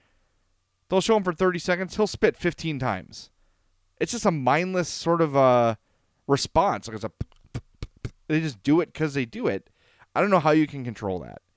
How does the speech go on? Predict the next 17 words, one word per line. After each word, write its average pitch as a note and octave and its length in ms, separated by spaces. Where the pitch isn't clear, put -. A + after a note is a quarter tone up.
But - 240
apparently F3 500
they've D3+ 240
got D3 260
their, C#3 320
uh, B2+ 380
get C3 160
back C#3+ 200
to C3+ 80
play C#3 240
committee C3+ 500
talking C#3+ 420
and A2+ 120
working, D3 340
and C3 100
I'm A#2+ 100
assuming C3+ 600